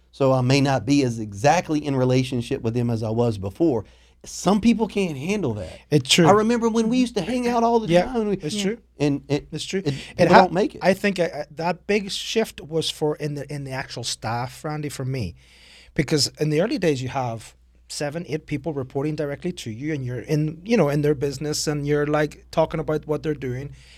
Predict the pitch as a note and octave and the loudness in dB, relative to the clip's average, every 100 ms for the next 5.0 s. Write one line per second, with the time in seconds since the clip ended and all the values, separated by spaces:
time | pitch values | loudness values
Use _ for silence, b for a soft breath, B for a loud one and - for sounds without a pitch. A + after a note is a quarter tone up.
0 | B D3 D3+ C#3+ - G#3 B3 A#3 - B2 | B -2 -2 -2 -2 -2 0 -2 -4 -14
1 | G3 F#3 A2+ C3 - b b b b b | -8 -8 -8 -12 -18 b b b b b
2 | C#3+ D3+ D3 C#3+ C#3+ C#3 C#3+ E3+ C#3 D#3+ | -2 0 0 -2 -6 -4 2 2 2 -4
3 | - - - - F3+ D#3+ D#3+ C3 - C#3 | -4 -10 -8 -4 -2 -4 -6 -12 -12 -8
4 | C3+ B2+ B2+ B2+ B2 A#2+ B2+ E3+ G3+ | -8 -6 -6 -4 0 2 4 2 0